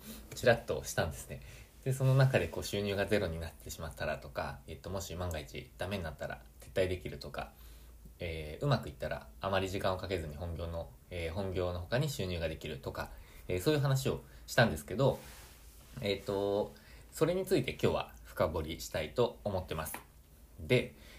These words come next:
えっと、なんで副業でやった方がいいと思うのか。で、今の三つの理由ではあるんですけど、ちょっとそれぞれ、えー、自分が考えている理由っていうのを話していきたいと思います。で、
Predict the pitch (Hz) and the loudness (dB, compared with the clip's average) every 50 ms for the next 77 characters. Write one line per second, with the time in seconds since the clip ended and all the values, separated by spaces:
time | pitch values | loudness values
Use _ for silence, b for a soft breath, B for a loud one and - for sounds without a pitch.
0 | B B 104 104 101 - - - 101 107 143 185 226 240 190 117 95 - - - | B B 0 0 0 0 -2 -4 0 0 2 2 2 0 0 -2 -2 -4 -10 -12
1 | - 85 82 90 82 85 82 85 82 82 82 - - 98 - 101 85 73 76 - | -10 -4 -2 -2 -2 -2 -2 -2 -2 -4 -6 -4 -6 -6 -2 -2 -2 -2 -2 -4
2 | - 104 92 - - 80 80 78 73 69 67 67 - - - - - - - 127 | -4 -4 -6 -4 -4 -4 -4 -4 -6 -8 -8 -8 -8 -8 -8 -10 -14 -8 -4 -2
3 | 131 147 151 127 104 80 82 87 85 - - - 127 110 85 78 78 78 80 78 | 0 2 2 2 0 0 -2 -4 -6 -6 -2 2 2 2 2 0 -2 -4 -4 -4
4 | 78 80 92 85 80 - - 113 117 95 80 - - - 110 117 123 104 - - | -2 -2 0 0 0 0 0 0 0 -2 -2 -6 -6 -4 0 2 2 2 2 0
5 | 190 - - - - 131 151 139 - - - - B B B B B B B - | -4 -4 -4 0 4 4 4 6 4 2 0 -2 B B B B B B B 2
6 | 104 98 90 87 87 87 87 90 104 104 107 113 107 104 104 - 113 107 107 101 | 4 4 6 6 4 2 0 0 0 0 2 2 2 0 0 0 0 2 4 4
7 | 92 80 - 80 78 71 78 78 80 82 85 85 85 - - 92 95 117 131 127 | 2 2 0 -6 -8 -8 -6 -6 -4 -4 -4 -4 -4 -6 -6 -2 2 4 4 4
8 | 123 90 87 87 - - - 78 78 - - 78 73 71 - 110 - - 92 82 | 4 0 -2 -4 -4 -4 -6 -8 -8 -6 -6 -8 -6 -2 -2 -2 0 -2 -4 -6
9 | 78 76 78 82 82 - - B B B B B B - - 117 - - B | -6 -4 -4 -6 -6 -8 -10 B B B B B B 2 2 2 2 2 B